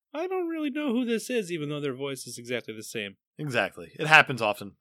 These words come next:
Speaker 1: There are a few actors who, uh, before Nick Cage came on, who were set to play Big Daddy.
Speaker 2: Am I gonna be upset at some point?
Speaker 1: I don't know.
Speaker 2: 'Cause Nick Cage is perfection. Best
Speaker 1: Did
Speaker 2: actor nominee.
Speaker 1: Daniel Craig
Speaker 2: For a
Speaker 1: was
Speaker 2: K P.
Speaker 1: attached to it.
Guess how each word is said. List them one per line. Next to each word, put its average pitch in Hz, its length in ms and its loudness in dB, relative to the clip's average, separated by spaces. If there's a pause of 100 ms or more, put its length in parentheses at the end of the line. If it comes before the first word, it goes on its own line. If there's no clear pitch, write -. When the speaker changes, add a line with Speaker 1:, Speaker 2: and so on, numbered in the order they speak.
Speaker 1:
There 120 200 2
are 139 40 6
a 127 40 2
few 151 200 2
actors 127 360 2
who, 110 340 -4 (340)
uh, 104 200 0
before 117 320 4
Nick 123 160 -2
Cage 151 280 2
came 123 200 2
on, 107 200 0 (220)
who 135 140 -4
were 107 260 -2 (180)
set 131 300 0
to - 80 -12
play 123 220 0
Big 107 340 -4
Daddy. 160 420 0 (680)
Speaker 2:
Am 110 100 -2
I 107 80 4
gonna 117 120 -2
be 127 60 0
upset 165 340 0 (320)
at 139 100 0
some 180 160 2
point? 214 180 -2 (580)
Speaker 1:
I 123 60 -2
don't 156 100 2
know. 220 120 2
Speaker 2:
'Cause 110 280 0
Nick 131 160 -2
Cage 165 540 0
is 170 360 -6 (280)
perfection. - 440 -8 (920)
Best 139 120 4
Speaker 1:
Did 131 80 8
Speaker 2:
actor 175 240 10
nominee. 117 400 8 (140)
Speaker 1:
Daniel 139 280 2
Craig 160 440 2 (120)
Speaker 2:
For 117 180 -4
a 113 40 2
Speaker 1:
was 110 100 2
Speaker 2:
K 156 160 2
P. 135 200 -10
Speaker 1:
attached 123 460 -4
to 104 120 -4
it. 123 100 -6